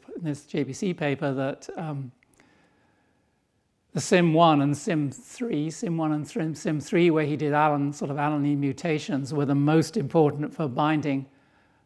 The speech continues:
to, uh, flag sumo. It was a tetrasumo flag sumo four.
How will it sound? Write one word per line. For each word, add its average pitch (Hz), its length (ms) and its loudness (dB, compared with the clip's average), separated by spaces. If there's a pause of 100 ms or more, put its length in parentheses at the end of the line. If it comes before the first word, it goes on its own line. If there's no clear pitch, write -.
(220)
to, 147 520 0
uh, 147 280 -6 (420)
flag 135 460 0
sumo. 139 560 -4 (420)
It 233 60 -6
was 160 120 -6
a 151 60 -6
tetrasumo 147 760 -2
flag 147 280 -4
sumo 143 400 -4
four. 147 320 -8